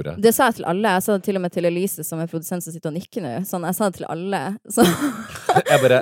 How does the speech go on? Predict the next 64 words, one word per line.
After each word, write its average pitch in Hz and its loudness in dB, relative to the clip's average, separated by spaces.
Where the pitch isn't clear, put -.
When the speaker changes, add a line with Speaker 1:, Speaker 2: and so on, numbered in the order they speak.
Speaker 1:
«Nei, 131 2
det 123 4
skal 110 0
du 98 -8
ikke.» 139 -4
«Jo, 151 4
jeg 151 4
skal 131 -4
være 131 4
der 110 0
i 104 -4
fire 123 -4
måneder.» 98 0
Jeg 98 0
bare, 95 0
«Mm, 139 -10
mm, 113 -6
mm, 104 -4
da 101 4
kommer 85 -8
du - -10
tilbake 82 -6
og 87 0
heter 82 -2
Laila 78 0
Anita 80 -4
og 80 0
har 80 0
gått 87 -6
inn 71 -8
i 73 -10
psykose. 82 -16
Det 85 -12
kan 90 -16
du 80 -12
ikke - -16
gjøre.» - -8
Speaker 2:
Jeg 277 2
skal 349 0
ikke 320 2
utelukke 311 2
at - -6
noe 220 0
sånt 226 -2
aldri 208 4
blir 165 0
å 190 2
skje, 277 2
for 190 0
Gud 196 2
vet 180 2
kanskje, 196 -2
men, 170 -4
eh, 170 -2
at - 0
Speaker 1:
Ja, 131 0
men 139 -6
du 147 -2
trenger 120 -2
ikke 143 -2
å 151 4
gjøre 131 4
det 131 -4
så - -2